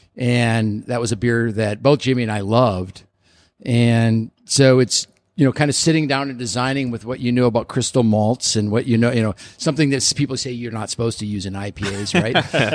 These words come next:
Speaker 1: Uh, not, you know, not, certainly not the case for us 'cause we use a, a fair amount of very light crystal malt in that beer, and, um,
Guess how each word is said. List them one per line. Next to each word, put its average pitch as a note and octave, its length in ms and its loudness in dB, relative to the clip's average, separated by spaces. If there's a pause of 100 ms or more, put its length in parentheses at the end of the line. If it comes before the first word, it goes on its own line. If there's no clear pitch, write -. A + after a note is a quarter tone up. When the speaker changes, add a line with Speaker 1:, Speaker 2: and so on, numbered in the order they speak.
(100)
Speaker 1:
Uh, A#2+ 440 4
not, C#3 320 2
you C#3 120 6
know, A#2+ 80 2
not, B2+ 240 0
certainly C3+ 280 0
not A#2+ 200 0
the B2 60 -6
case A#2 260 -2
for A2+ 200 -6
us A2+ 200 0
'cause G2+ 180 -6
we G#2+ 140 0
use G#2+ 340 0
a, - 220 -8
a A2 140 -2
fair A#2+ 240 2
amount A2 300 0
of G#2 200 -4 (380)
very A2+ 220 4
light A2+ 540 -2 (520)
crystal B2+ 340 2
malt A2 320 2
in G#2+ 80 0
that G#2+ 220 -4
beer, A2+ 420 2
and, G#2 460 0
um, G2+ 360 0